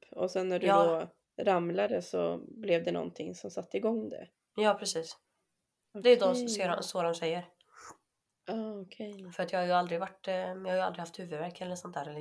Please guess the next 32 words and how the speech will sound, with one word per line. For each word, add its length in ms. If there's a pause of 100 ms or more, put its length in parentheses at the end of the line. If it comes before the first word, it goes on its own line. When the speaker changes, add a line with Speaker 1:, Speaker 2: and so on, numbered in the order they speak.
Speaker 2:
liknande, 460
eller 300 (380)
migrän 540
eller 140
Speaker 1:
Nej. 100
Speaker 2:
sånt 260
där 100
har 120
jag 100
aldrig 220
haft. 300 (1120)
Speaker 1:
Aha. 600 (1120)
Speaker 2:
Jag 100
har 40
ju 60
haft 80
Speaker 1:
Aldrig 180
i 40
hela 100
Speaker 2:
huvudvärk 200
Speaker 1:
ditt 80
Speaker 2:
typ 100
Speaker 1:
liv? 80
Speaker 2:
när 80
jag 60
har 40
fått, 360
mm, 180 (140)
menstruation 640
eller 180
liknande. 500
Speaker 1:
Ja, 300